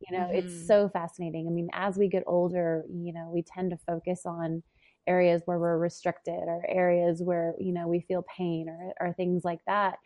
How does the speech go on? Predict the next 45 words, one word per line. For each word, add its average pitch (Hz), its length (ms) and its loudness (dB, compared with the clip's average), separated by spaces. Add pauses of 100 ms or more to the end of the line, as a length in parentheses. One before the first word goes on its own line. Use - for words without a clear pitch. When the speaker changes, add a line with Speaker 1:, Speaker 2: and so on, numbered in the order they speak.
(360)
Speaker 1:
But 202 120 6
it's 202 180 2
like, 196 180 4
we 208 500 2 (320)
all 220 260 2
have 202 460 0
that - 200 -4
same 208 260 0
mobility 175 560 2
as 165 160 -2
a - 40 -12
child. 165 500 -10 (420)
Um, 175 260 -6
somewhere 208 440 0
along 170 340 0
the 165 80 -8
line, 165 440 -8
we 165 120 -10 (160)
lose 185 160 4
it, - 180 -6 (100)
right? 175 400 -2 (360)
Somewhere 196 300 0
down 175 160 -2
the 170 80 -2
Speaker 2:
Yeah. 165 120 0
Speaker 1:
line, 165 260 -4
we, 175 320 0
we 175 140 0
tend 175 280 -4
to 165 80 2
lose 165 260 2
it. 160 240 -6
And, 165 360 -4 (960)
you 185 120 -2
know, 175 160 -2
it's - 220 -2
just - 320 -6
so 240 180 2
amazing 196 520 2
to 180 120 0
watch - 720 -4 (100)
how 175 140 0
they 170 140 2
move 165 300 0
so 175 240 -4